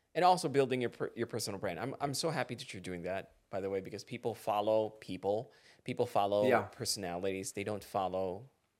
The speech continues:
Speaker 1: they follow logos, but only up to an extent. But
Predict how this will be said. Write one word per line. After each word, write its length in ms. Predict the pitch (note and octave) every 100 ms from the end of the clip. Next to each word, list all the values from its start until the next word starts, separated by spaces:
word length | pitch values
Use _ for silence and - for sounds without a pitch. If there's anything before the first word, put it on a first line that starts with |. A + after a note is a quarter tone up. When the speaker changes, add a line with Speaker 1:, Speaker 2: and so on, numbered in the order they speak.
| -
Speaker 1:
they 80 | C#3+
follow 300 | - A3 D#3
logos, 580 | B2 A2+ E2 - - -
but 100 | A2+
only 260 | C3 C3+ B2
up 100 | A2
to 100 | A2+
an 80 | F2
extent. 460 | - - G1+ - _ _ _ _ _ _ -
But 280 | G2 F#2